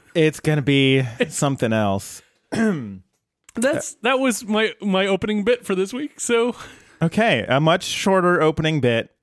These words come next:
Speaker 1: than usual.
Speaker 2: Are we gonna accident-, actually go directly into the podcast, or are we just
Speaker 1: I could talk about the Monster Mash some more.
Speaker 2: I mean, that's
Speaker 1: Um,
Speaker 2: what I think people like about this podcast.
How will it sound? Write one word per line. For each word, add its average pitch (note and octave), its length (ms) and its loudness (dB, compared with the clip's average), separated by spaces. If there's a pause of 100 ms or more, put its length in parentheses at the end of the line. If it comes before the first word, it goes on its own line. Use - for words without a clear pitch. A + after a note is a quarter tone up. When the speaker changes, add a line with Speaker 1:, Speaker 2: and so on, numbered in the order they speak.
Speaker 1:
than B2 180 0
usual. A#2 400 0
Speaker 2:
Are A3+ 100 4
we G#2+ 120 2
gonna C#4 160 2
accident-, C4 440 -2
actually A3+ 380 -2
go G3 300 -2 (340)
directly F#3 580 -2
into G3+ 160 0
the F#3 80 -4
podcast, C4 680 -2
or F#3+ 100 0
are - 20 0
we G3 100 -2
just F#3 280 -6 (240)
Speaker 1:
I D3+ 80 2
could F3+ 160 -2
talk E3+ 240 2
about C3+ 240 2
the A2+ 80 -2
Monster G#2+ 480 0
Mash F#2 360 -2
some G#2 160 -6
more. F#2+ 420 -4 (420)
Speaker 2:
I B3 80 4
mean, C4 120 4
that's B3 180 2
Speaker 1:
Um, A#3+ 120 -4
Speaker 2:
what C4+ 100 2
I B3 60 2
think E4 320 -4
people C4+ 340 -2
like D#4 260 -6
about A3+ 240 -8
this B3 120 -16
podcast. C#3+ 680 -6